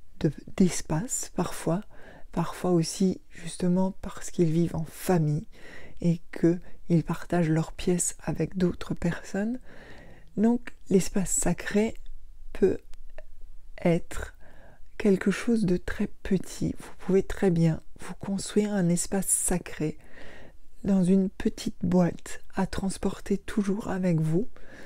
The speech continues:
ou dans une petite, un petit sac, un petit vanity.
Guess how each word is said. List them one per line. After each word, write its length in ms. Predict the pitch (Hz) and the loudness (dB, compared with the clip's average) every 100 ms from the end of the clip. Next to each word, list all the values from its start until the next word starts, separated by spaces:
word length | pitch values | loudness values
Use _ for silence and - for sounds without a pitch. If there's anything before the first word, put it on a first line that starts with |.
| - - - | -12 -4 2
ou 220 | 214 233 | 4 4
dans 220 | 202 190 | 2 2
une 340 | 190 190 185 196 - - - - | 4 4 4 -2 -10 -16 -10 0
petite, 760 | - - - 214 - - - - | 2 2 0 -2 -2 -10 -10 -4
un 140 | 180 | -2
petit 340 | 156 - - 202 | -2 -6 -4 -4
sac, 420 | - 151 156 - | -2 -2 -2 -4
un 80 | 170 | -4
petit 320 | - 180 - | -2 -2 2
vanity. 640 | 180 180 190 185 - 214 | 4 4 4 0 -2 -8